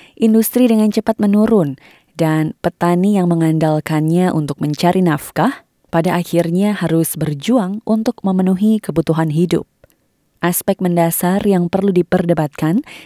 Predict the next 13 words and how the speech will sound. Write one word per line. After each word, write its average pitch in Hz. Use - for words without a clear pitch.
dalam 147
kasus 208
pengadilan 190
federal 170
adalah 185
seberapa 196
jauh 196
minyak 214
menyebar 190
dalam 170
beberapa 160
hari, 151
minggu, 202